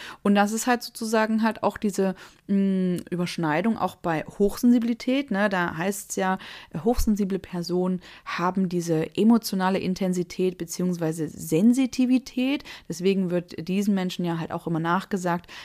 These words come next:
dass sie besonders empathisch sind und dass sie halt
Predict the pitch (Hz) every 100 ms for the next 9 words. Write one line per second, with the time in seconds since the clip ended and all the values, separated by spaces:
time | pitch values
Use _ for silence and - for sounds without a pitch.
0 | - 175 180 180 175 170 170 165 170 170
1 | - 202 247 240 - 220 220 214 - -
2 | - - 180 170 175 - 175 170 170 170